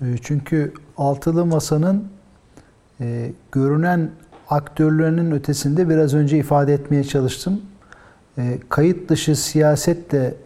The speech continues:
Altılı Masa'ya müdahale, e, müdahil olan aktörleri var. Bunları tek tek, e, hani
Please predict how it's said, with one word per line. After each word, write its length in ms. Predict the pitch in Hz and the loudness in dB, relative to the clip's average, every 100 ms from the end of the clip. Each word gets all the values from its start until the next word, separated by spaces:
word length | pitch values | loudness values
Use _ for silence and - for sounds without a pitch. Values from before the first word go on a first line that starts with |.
| - | -2
Altılı 400 | 143 143 156 151 | -2 0 0 2
Masa'ya 560 | 143 - 139 131 127 - | 0 0 0 0 -2 -4
müdahale, 600 | 143 131 151 143 135 156 - - | -2 2 4 4 2 0 -4 -4
e, 100 | 131 | -2
müdahil 460 | 131 135 147 151 185 | 0 2 2 4 4
olan 380 | 131 160 220 214 - - - - - | 4 2 0 -4 -14 -20 -20 -20 -4
aktörleri 640 | 147 147 160 151 151 151 | -4 0 2 4 6 4
var. 380 | 131 185 - - - - _ _ _ | 2 0 -6 -20 -20 -20 _ _ _
Bunları 460 | 151 160 165 170 165 - | 0 2 4 2 0 -4
tek 260 | 165 165 | -6 -2
tek, 360 | 170 156 156 - _ - | -2 -2 -4 -18 _ -6
e, 360 | 139 127 123 - | -4 -2 -4 -6
hani 360 | - 143 143 | -6 -4 -2